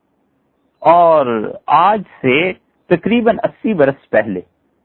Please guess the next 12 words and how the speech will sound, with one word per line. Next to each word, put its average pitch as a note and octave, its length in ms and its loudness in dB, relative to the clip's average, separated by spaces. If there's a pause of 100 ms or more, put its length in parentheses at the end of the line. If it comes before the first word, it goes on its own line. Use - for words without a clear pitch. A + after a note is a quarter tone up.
(280)
اس E3+ 180 -2
میں B3+ 160 2
حضرت G3+ 280 -2
نے C#3+ 80 -2
لکھا G#2+ 300 -8
ہے - 100 -16 (680)
کہ E3+ 100 2
نواسب C#3+ 800 0 (440)
خوارج D3+ 680 2 (160)
سے E4 180 2
جدا C3 380 2
ایک - 180 -8